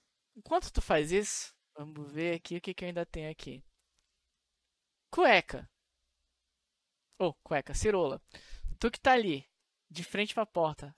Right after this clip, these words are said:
deu uma porrada nela, ela não abriu.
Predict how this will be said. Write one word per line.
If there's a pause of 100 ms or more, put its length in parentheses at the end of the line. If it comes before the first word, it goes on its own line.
deu
uma
porrada
nela,
ela
não
abriu.